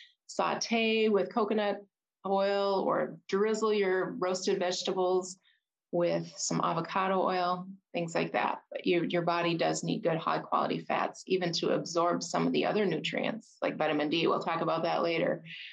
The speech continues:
Um, so those three things, you've got your veggies, your high quality protein, your fats. And then one other thing I'll just throw in is bone broth is really, really nourishing for your gut.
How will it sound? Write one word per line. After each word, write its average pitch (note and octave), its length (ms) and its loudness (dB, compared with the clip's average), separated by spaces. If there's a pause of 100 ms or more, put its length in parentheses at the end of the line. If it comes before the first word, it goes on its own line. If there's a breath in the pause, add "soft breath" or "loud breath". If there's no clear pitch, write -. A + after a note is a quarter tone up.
(240 loud breath)
Um, D3+ 460 0 (840)
so E3+ 440 0 (220)
those F#3+ 280 2
three F#3+ 280 2
things, D#3+ 480 -2
you've D#3 100 -4
got - 220 -2
your D#3+ 280 -4 (560)
veggies, A3 580 2 (320)
your E3+ 100 -14
high G3+ 140 -2
quality A#3 340 2
protein, F#3+ 600 0
your F#3+ 140 0
fats. D#3+ 600 -4 (720 loud breath)
And F#3+ 180 2
then F#3+ 320 2 (100)
one C4+ 200 4
other E4 220 4
thing A3+ 200 0
I'll G3 120 0
just F3+ 200 -2
throw F#3 200 2
in F3 140 0
is D#3 260 -2 (220)
bone E3 320 2
broth B3+ 420 0
is G#3+ 200 0
really, G3+ 460 4
really G3 300 2
nourishing G3 540 -2
for - 140 -4
your E3+ 200 2
gut. E3+ 380 -2